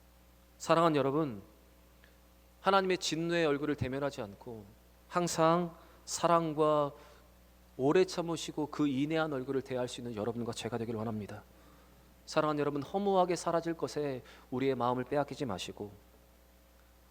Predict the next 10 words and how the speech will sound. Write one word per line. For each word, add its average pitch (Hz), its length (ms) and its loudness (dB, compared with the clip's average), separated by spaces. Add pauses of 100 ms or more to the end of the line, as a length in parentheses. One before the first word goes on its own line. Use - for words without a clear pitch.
(140)
악인의 196 380 6
말에 180 240 6
마음을 147 320 4
빼앗기지 151 420 -4
마시고 104 420 -12 (540)
의인의 139 400 2
길에 131 220 -2
서는 160 480 -2 (300)
여러분과 110 420 2
저 104 380 -6